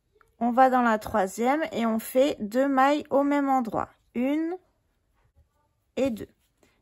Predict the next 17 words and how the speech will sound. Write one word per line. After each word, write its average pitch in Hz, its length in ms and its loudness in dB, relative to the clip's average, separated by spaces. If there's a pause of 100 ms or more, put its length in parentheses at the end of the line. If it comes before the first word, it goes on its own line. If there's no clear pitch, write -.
Et 247 140 -2
on 277 80 0
continue 285 480 0
comme 269 200 2
ça 311 280 2
tout 339 320 -2
le 311 160 2
tour. - 420 -16 (960)
Donc 254 200 -18
on 285 100 -12
continue, 285 600 -14 (100)
on 269 60 -18
va 254 160 -10
faire 262 260 -14
encore 262 520 -16 (120)
huit 269 540 -8
rangs 240 480 -10